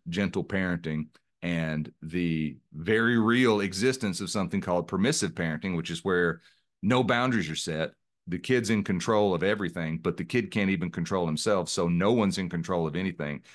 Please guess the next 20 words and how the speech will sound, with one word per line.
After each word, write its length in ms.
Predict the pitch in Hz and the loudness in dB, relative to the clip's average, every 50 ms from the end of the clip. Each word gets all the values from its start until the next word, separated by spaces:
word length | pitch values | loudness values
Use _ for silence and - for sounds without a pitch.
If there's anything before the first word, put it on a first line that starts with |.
| - _ - | -20 _ -6
And 200 | - 87 87 87 | -2 0 0 0
the 60 | 85 | 0
parents 500 | 85 - 104 104 104 104 98 98 - - - | -2 0 0 2 2 0 0 -2 -4 -6 -4
are 340 | 95 90 90 87 87 - - | -2 -2 0 0 0 -2 -2
at 140 | 90 90 90 | -4 -2 -2
a 40 | 87 | -2
loss 360 | 82 85 90 95 90 - - | 0 0 0 0 0 -2 -6
as 80 | 73 - | -6 -6
to 80 | 90 | -4
what 220 | 78 82 82 - - | -2 -2 -2 -2 -4
to 100 | - 71 | -8 -2
do 180 | 90 90 85 | 0 0 0
because 320 | 69 80 82 - 95 87 78 | 0 -2 -4 -4 -4 -2 -2
they 200 | 85 92 90 85 | -2 -2 -2 -4
don't 380 | 73 - - 110 110 113 107 | -6 -2 0 2 2 2 2
wanna 200 | 107 107 104 101 | 2 2 0 0
be, 420 | 85 92 104 101 101 98 85 - - _ _ _ _ _ _ _ _ | 0 0 2 2 2 2 0 -2 -8 _ _ _ _ _ _ _ _
it's, 240 | - 135 131 - - - - | -2 -2 -2 -2 -6 -2 0
it's 220 | 143 143 - - - | 0 0 0 -2 0
the, 320 | 117 117 98 82 - | 2 4 4 4 0